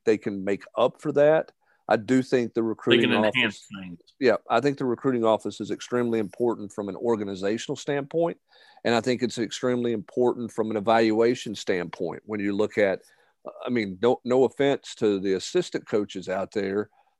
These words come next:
Speaker 1: um, through the years, Rob, but, I mean, it wasn't an assistant coach that found, uh, Eric Ainge or Dante Stallworth, which Jerry Colquitt found in the recruiting office years ago, or Inky Johnson, or Emmanuel Mosley, or,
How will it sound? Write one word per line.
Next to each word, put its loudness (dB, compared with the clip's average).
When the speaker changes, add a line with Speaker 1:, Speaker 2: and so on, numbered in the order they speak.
Speaker 1:
um, -4
through 2
the -6
years, -6
Rob, 2
but, 0
I -6
mean, -4
it 0
wasn't 2
an -6
assistant -8
coach 0
that -6
found, -2
uh, -6
Eric 2
Ainge -6
or 2
Dante 0
Stallworth, 0
which -12
Jerry 0
Colquitt -4
found -4
in -6
the -8
recruiting -4
office -6
years -6
ago, -4
or -8
Inky -8
Johnson, -6
or -14
Emmanuel -2
Mosley, 0
or, -6